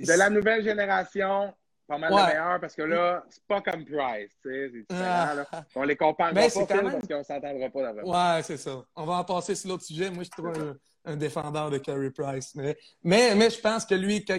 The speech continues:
Speaker 2: il était jeune, devait regarder le petit Carey goaler, à voir comment il
Speaker 1: Absolument.
Speaker 2: goal. Et un peu le même schéma de gardien que le petit Price. Bref.
Speaker 1: Là, King Jesus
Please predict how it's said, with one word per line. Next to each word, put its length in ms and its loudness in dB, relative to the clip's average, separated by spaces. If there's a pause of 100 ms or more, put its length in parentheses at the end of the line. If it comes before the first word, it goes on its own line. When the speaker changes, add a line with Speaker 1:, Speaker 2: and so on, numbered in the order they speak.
Speaker 2:
il 40 -2
était 200 -4
jeune, 320 -4
devait 160 -2
regarder 440 -4
le 100 -2
petit 180 -14
Carey 320 0
goaler, 400 -2 (160)
à 140 0
voir 220 2
comment 200 -4
il 40 -4
Speaker 1:
Absolument. 420 -2
Speaker 2:
goal. 180 0 (520)
Et 400 -4
un 140 -4
peu 160 -2
le 140 2
même 400 0
schéma 400 0
de 60 -6
gardien 500 -4
que 360 -4 (280)
le 160 0
petit 180 -10
Price. 500 0
Bref. 320 2 (400)
Speaker 1:
Là, 140 4
King 240 0
Jesus 580 0